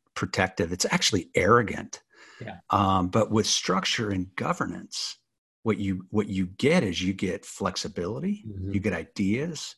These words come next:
Speaker 1: and the
Speaker 2: Yeah.
Speaker 1: most important thing is you get speed.
Speaker 2: Yeah, oh yeah, yeah. The, the, the, the, the ability to be nimble and, uh, uh, uh, and to, I, the, y-, here's an opportunity to stop doing certain things that you've been wanting to stop doing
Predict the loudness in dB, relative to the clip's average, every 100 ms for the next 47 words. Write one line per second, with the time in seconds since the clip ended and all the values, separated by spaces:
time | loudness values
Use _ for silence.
0 | -2 4 6 6 4 6 6 4 0 0
1 | 0 -2 -6 -4 0 0 0 -2 0 2
2 | 2 0 -8 -18 _ 0 6 8 8 4
3 | -2 -12 _ 0 0 -2 -6 -2 0 0
4 | 4 6 6 2 -12 -20 -20 _ -2 -2
5 | 0 2 4 8 8 10 8 8 6 6
6 | 6 6 6 6 6 6 6 6 4 2
7 | 0 -2 -6 -6 2 2 4 0 2 2
8 | 2 0 -4 _ _ _ _ _ _ _
9 | _ -20 _ -4 -2 2 2 2 -2 -2
10 | -10 -6 6 10 10 8 2 2 2 2
11 | 0 0 2 4 4 0 -2 2 2 2
12 | 2 2 4 2 0 -4 -4 -4 -2 -2
13 | -2 -4 -6 -4 -6 -2 0 0 0 -4
14 | -6 -6 -6 -6 -6 -6 -6 -8